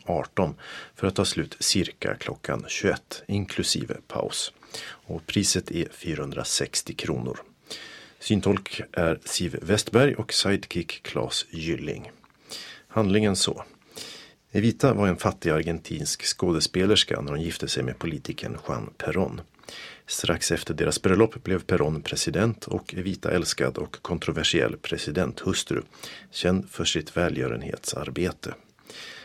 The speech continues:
När hon dog i cancer nittonhundrafemtiotvå, bara trettiotre år gammal, var hon redan en ikon. Föreställningen framförs på svenska. Och bland de medverkande hittar vi Charlotte Perrelli, Lindy Larsson, Fred Johansson,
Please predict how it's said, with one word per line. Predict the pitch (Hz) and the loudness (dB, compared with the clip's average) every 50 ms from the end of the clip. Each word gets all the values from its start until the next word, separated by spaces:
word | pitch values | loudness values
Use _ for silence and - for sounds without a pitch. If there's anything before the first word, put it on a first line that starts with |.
| - _ - | -18 _ -2
När | 85 | 0
hon | 82 85 | 2 4
dog | 92 95 87 85 | 4 4 4 2
i | 87 | 0
cancer | - - 101 107 110 - - 104 92 78 | 2 4 4 4 4 4 4 4 4 4
nittonhundrafemtiotvå, | - 92 90 - - 82 76 73 76 - - 82 78 - - - - - 101 117 117 - | 4 0 0 2 0 0 0 0 -2 0 -2 -2 -2 -2 -6 -6 0 2 2 2 2 0
bara | - - - 80 78 78 78 76 - _ - | -6 -6 -4 -2 0 0 -2 -2 -4 _ -10
trettiotre | - - 92 90 - - 92 - - - 87 80 - | -2 -2 -2 -2 -2 -6 -6 -4 -2 0 0 0 0
år | - 71 76 65 | 0 -2 -2 0
gammal, | 67 - 80 69 65 57 65 - - - - - - - - | 0 0 0 2 0 -2 -2 -4 -8 -16 -18 -16 -16 -14 -8
var | - 76 69 | -6 -6 -4
hon | 65 64 76 | -4 -2 0
redan | 87 85 65 - 80 80 76 - | 2 2 2 2 0 -2 -2 -4
en | - 73 - - - - | -8 -8 -8 -10 -12 -16
ikon. | - - - - - - - - - _ _ _ _ _ _ _ - - - - - - - - _ | -14 -10 -4 -2 -2 -2 -2 -8 -14 _ _ _ _ _ _ _ -20 -18 -18 -16 -16 -18 -20 -18 _
Föreställningen | - - 78 78 76 - 98 98 101 107 104 98 | -2 0 0 0 2 2 2 4 4 4 2 2
framförs | - - 90 69 - - - - - - _ - | 0 0 0 0 0 -4 -2 -2 -2 -4 _ -6
på | - - - - | -8 -8 -6 -4
svenska. | - - - - 76 90 78 71 71 - - - - 82 - - - - - - - | -4 -2 -2 0 0 0 0 0 0 -2 0 0 0 -2 -2 -4 -16 -20 -20 -18 -18
Och | - - - - _ | -16 -16 -16 -16 _
bland | - 80 80 78 | -4 -2 0 0
de | 78 80 82 | 0 2 2
medverkande | 95 90 78 76 90 95 95 - 110 110 110 | 2 2 4 4 4 4 4 4 2 4 4
hittar | 101 113 113 - 98 | 2 2 2 2 4
vi | 95 95 95 - - - - - - | 4 4 2 0 -10 -14 -14 -12 -6
Charlotte | - - - 87 - 82 - - - - | -6 0 0 2 2 2 0 -2 -10 -6
Perrelli, | - - 82 82 85 87 104 120 123 123 - - - - - - - | -2 0 2 4 4 4 4 4 2 2 -6 -20 -20 -18 -18 -18 -10
Lindy | - - 85 82 82 87 82 | -6 -4 -2 0 2 2 4
Larsson, | 78 78 90 - - - 104 107 - - - - | 4 4 4 2 4 2 2 2 0 -4 -10 -18
Fred | - - - 87 82 78 | -12 -4 0 0 0 2
Johansson, | 82 90 80 78 76 78 76 - 90 92 92 | 0 0 2 2 0 0 2 2 2 0 0